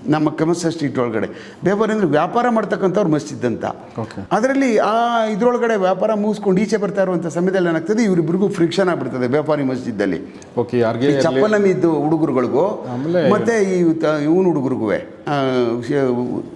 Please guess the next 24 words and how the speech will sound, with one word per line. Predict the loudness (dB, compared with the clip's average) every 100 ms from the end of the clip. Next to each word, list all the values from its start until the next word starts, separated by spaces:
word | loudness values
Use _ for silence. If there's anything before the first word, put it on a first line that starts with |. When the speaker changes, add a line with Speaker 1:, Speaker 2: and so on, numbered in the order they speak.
| -2
Speaker 1:
ಆ, | 0 0 0 -2 2
ಕೋಳಿ | 2 2
ಫಯಾಜ್ | 2 2 0
ಹುಡುಗರಿಗೆ, | -2 -2 -4 -6 -8 -12 0
ಆ | 0
ಗ್ಯಾಂಗಲ್ಲಿ | 2 0 2 2 2
ಇವರು | 4 4 4 2
ಇರ್ತಾರೆ | 0 0
ಹುಡುಗರುಗಳು. | 0 -2 0 -2 -4 -8 -18 -8
ಯಾರು? | -2 0 2
ಈ | 2
ತನ್ವೀರ್ | 2 2 2 2
and | 0
ಟೀಮ್ | 0 2 4
ಎಲ್ಲ | 4
ಇರ್ತಾರೆ, | 0 -2 -2 -2 -4 -12 -2
ಮತ್ತು | 0 2
ಈ | 2
ಟೀಮ್ಗೂ | 2 0 0 0
ದೊಡ್ಡ | 0
ಗಲಾಟೆ | 0 0 0 0
ಆಗ್ಬಿಡ್ತದೆ | -4 -6 -4 -4
ಆಚೆ | -2 -2
ಬಂದಾಗ. | -2 -2 -4